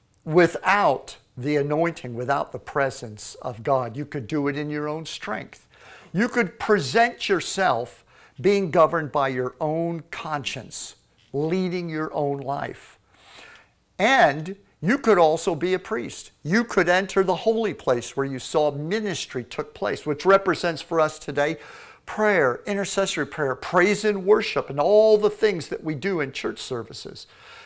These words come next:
You could do all of those things and still be governed by your own conscience, not be right with God.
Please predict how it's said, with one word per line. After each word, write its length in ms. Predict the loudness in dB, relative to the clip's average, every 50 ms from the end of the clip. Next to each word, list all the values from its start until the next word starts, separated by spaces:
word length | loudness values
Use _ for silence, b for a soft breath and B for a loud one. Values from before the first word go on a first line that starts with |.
| B B
You 140 | -2 -2 0
could 220 | 2 2 2 2
do 200 | 4 4 4 4
all 360 | 6 6 6 8 8 8 8
of 80 | 8 6
those 300 | 6 4 4 4 0 -2
things 560 | -4 -4 -4 -4 -6 -10 -14 -16 -16 -18 -18 _ _ _ _ _ _ _ _ _ _ _ _ _ _ _ _ 0
and 200 | 0 0 0 -2
still 300 | -6 -2 2 2 4 4
be 140 | 2 0
governed 480 | -4 0 0 0 0 0 -2 -4 -4 -4
by 180 | -2 -2 -2 -2
your 220 | -2 -2 -2 -2
own 200 | -2 -2 -4 -8
conscience, 880 | -10 -10 -10 -8 -8 -8 -6 -8 -8 -8 -8 -8 -8 -6 -6 -6 -8 -10 _ _ _ _ _ _ _ -6
not 320 | -2 -2 -2 -2 -2 -4
be 100 | -4 -4
right 340 | -2 0 0 0 0 -2 -2 -4
with 200 | -6 -6 -4 -4
God. 460 | -4 -4 -4 -6 -12 -14 -14 -18